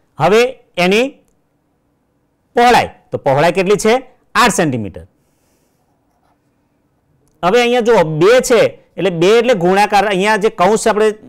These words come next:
હશે એટલે કૌંસની અંદરની સંખ્યાનો આપણે શું કરવાનું છે? ગુણાકાર કરવાનો છે. એટલે ચૌદ વત્તા આઠ, એટલે ચૌદ ને આઠ કેટલા થશે?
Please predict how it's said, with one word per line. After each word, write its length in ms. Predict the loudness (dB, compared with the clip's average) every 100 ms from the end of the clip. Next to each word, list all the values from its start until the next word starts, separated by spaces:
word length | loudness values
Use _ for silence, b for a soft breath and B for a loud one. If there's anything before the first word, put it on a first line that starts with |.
| -4
હશે 200 | -2 0
એટલે 140 | 0
કૌંસની 360 | 0 -2 -2 -4
અંદરની 260 | -2 -4 -4
સંખ્યાનો 380 | -4 -2 -2
આપણે 180 | -2 -4
શું 120 | -4
કરવાનું 260 | -2 -2 0
છે? 140 | -2 -4 b b
ગુણાકાર 400 | 0 0 2 0
કરવાનો 300 | 0 -2 -4
છે. 40 | -8
એટલે 380 | -18 _ -4 -2
ચૌદ 340 | 0 2 2
વત્તા 300 | 0 0 -2
આઠ, 360 | -2 -2 -2 -4 -8
એટલે 120 | -8
ચૌદ 340 | -2 0 0 0
ને 60 |
આઠ 100 | -2
કેટલા 200 | 0 0
થશે? 460 | 0 0 -2 -4